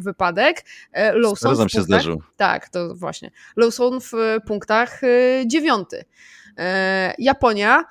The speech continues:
Speaker 1: e, Tsunoda dwunasty, Lawson jedenasty, znów, e, wyżej od Tsunody. I, e, ostatni w, e, wspólny start, e, Katar, em, Tsunoda,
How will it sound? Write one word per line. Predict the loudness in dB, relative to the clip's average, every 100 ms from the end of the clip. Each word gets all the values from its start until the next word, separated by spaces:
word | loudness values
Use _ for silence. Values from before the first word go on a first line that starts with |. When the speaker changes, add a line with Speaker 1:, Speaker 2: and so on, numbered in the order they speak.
| _ _
Speaker 1:
e, | -12 -8 -6 -6 -8
Tsunoda | -10 -6 -4 -2 2 2 2 0
dwunasty, | -2 -4 -6 -6 -4 -2
Lawson | -2 -4 -4
jedenasty, | -2 -2 0 0 -2 -10 -12 -12
znów, | -10 -8 -8 -6
e, | -4 -2 -2
wyżej | -4 -4 -4
od | -4
Tsunody. | -8 -6 -4 -2 -4 -6 -6
I, | -4 -4 -4 -2
e, | -2 0 2 2 2 2 0 -4
ostatni | -8 -6 -6 -4 -8 -8 -10
w, | -14 -6
e, | -2 0 0 0 -2 -4 -6
wspólny | -8 -6 -4 -4 -6 -8
start, | -2 0 0 -4
e, | -4 -2 -2
Katar, | 2 2 2 -2 -4 -16 -20 -20 -6
em, | -4 -2 -2 -2 -4 -8 -10
Tsunoda, | -10 -8 -4 -2 2 6 6 6